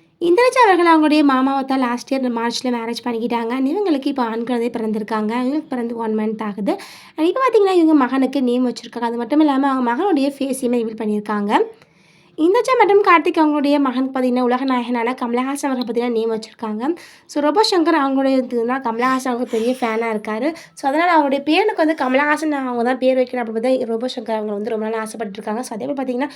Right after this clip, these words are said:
இப்போ கமலஹாசன் அவர்கள் ரோபோ சங்கர் அவங்களுடைய பேருக்கு பார்த்தீங்கன்னா நட்சத்திரன் அப்படின்னு பேர் வச்சிருக்காங்க. உலகநாயகன் அவர்கள் பார்த்தீங்கன்னா, அவங்க மகனுக்கு நேம் வைக்கக்கூடிய இந்த ஃபோட்டோஸ் எல்லாமே இந்திரஜா அவர்கள் ஷேர் பண்ணிட்டு,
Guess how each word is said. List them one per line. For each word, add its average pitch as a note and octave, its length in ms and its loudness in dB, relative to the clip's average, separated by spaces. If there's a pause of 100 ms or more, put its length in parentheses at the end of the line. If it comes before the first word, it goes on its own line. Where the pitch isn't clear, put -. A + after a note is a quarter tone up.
(280)
இப்போ G4+ 280 2
கமலஹாசன் D4+ 560 2
அவர்கள் C4 300 0
ரோபோ A#3+ 220 0
சங்கர் C4 280 -2
அவங்களுடைய A#3 360 -2
பேருக்கு A3+ 280 -4
பார்த்தீங்கன்னா A3 300 -4 (300)
நட்சத்திரன் D4+ 540 0
அப்படின்னு A#3+ 260 -2
பேர் A3+ 260 0
வச்சிருக்காங்க. G#3+ 500 -2 (1600)
உலகநாயகன் G4+ 500 4
அவர்கள் F4 180 6
பார்த்தீங்கன்னா, D#4 300 4
அவங்க D4+ 120 4
மகனுக்கு C#4 400 2
நேம் C4 200 4
வைக்கக்கூடிய B3 340 2
இந்த D4+ 180 2
ஃபோட்டோஸ் C4+ 300 0
எல்லாமே A3+ 360 0
இந்திரஜா A3+ 360 0
அவர்கள் A3 320 0
ஷேர் G#3+ 240 -8
பண்ணிட்டு, F#3 300 0